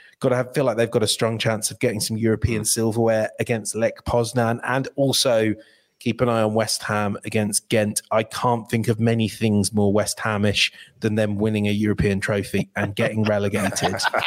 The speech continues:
Speaker 1: Uh, and that could happen because going away to Ghent and then who, uh, they've got Arsenal then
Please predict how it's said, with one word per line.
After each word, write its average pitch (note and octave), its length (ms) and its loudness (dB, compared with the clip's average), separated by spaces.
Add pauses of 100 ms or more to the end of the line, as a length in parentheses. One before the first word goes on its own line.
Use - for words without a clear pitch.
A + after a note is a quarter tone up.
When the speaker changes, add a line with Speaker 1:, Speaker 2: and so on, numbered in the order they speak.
(520)
Speaker 1:
Uh, G2+ 280 0
and G#2 260 0
that A2+ 160 -2
could A#2 240 0
happen A2 520 -2
because G#2+ 300 0
going C3 280 0
away B2+ 180 2
to B2 100 -6
Ghent A#2+ 400 0
and A2 140 0
then A2 160 0
who, A2+ 220 2
uh, B2 240 0
they've B2 200 0
got A#2+ 160 0 (160)
Arsenal C#3 420 2
then D3 260 0